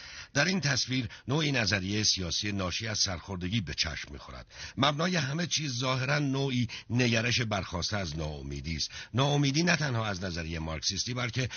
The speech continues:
همچنین از واقعیات اجتماعی و مثلاً از طبقه کارگر، چون نتوانسته به ابزار انقلابی مؤثری تبدیل شود.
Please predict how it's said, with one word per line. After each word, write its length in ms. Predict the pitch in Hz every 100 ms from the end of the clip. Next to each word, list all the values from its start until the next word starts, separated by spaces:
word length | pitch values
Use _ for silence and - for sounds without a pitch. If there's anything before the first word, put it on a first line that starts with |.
| -
همچنین 420 | 117 135 127 120 113
از 160 | 92
واقعیات 520 | 87 82 80 82 92
اجتماعی 540 | 104 85 - 87 78 76 120 -
و 100 | 117
مثلاً 400 | 113 113 113 107
از 100 | 101
طبقه 320 | 87 85 104
کارگر، 480 | 95 82 73 87 78 - -
چون 280 | - 156 147
نتوانسته 540 | 147 110 98 90 -
به 100 | 87
ابزار 340 | 87 73 87 90
انقلابی 500 | 80 80 80 73 85
مؤثری 500 | 82 76 - 110 80
تبدیل 300 | 78 80 73
شود. 280 | 80 73